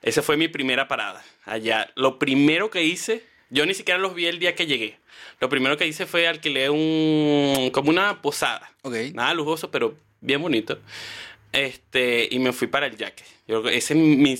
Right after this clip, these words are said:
Speaker 1: mi lugar preferido en el mundo.
Speaker 2: Siempre
Speaker 1: Aparte de
Speaker 2: ibas,
Speaker 1: Margarita,
Speaker 2: ibas
Speaker 1: en
Speaker 2: antes de, de
Speaker 1: Más que todo en la universidad.
Speaker 2: Ok.
Speaker 1: Porque como vivía en Puerto La Cruz, en mi, mi época de universidad vivía en Puerto La Cruz.
Speaker 2: ¿Vos sois de Puerto La Cruz?
Speaker 1: Mm, soy de Guárico.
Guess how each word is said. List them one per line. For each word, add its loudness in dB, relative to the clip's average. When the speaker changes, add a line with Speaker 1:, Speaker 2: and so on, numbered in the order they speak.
Speaker 1:
mi 0
lugar 2
preferido 0
en 0
el 0
mundo. -2
Speaker 2:
Siempre 2
Speaker 1:
Aparte -4
de 0
Speaker 2:
ibas, 2
Speaker 1:
Margarita, -2
Speaker 2:
ibas 0
Speaker 1:
en -8
Speaker 2:
antes -4
de, -14
de -12
Speaker 1:
Más 2
que -8
todo 2
en -4
la -4
universidad. 0
Speaker 2:
Ok. 0
Speaker 1:
Porque 4
como 0
vivía 2
en -4
Puerto -2
La 0
Cruz, -2
en 0
mi, -2
mi -2
época -2
de 4
universidad 2
vivía 2
en -2
Puerto -4
La -2
Cruz. -6
Speaker 2:
¿Vos 0
sois 4
de 4
Puerto 0
La 0
Cruz? -12
Speaker 1:
Mm, 8
soy 2
de 4
Guárico. -2